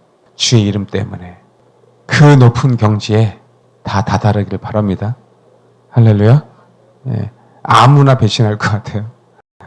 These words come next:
아니에요. 알겠죠?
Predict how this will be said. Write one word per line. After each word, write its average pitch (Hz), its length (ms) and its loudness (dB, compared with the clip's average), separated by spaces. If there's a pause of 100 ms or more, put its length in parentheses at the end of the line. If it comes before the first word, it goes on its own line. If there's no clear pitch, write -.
아니에요. 95 580 -10 (1000)
알겠죠? 104 440 0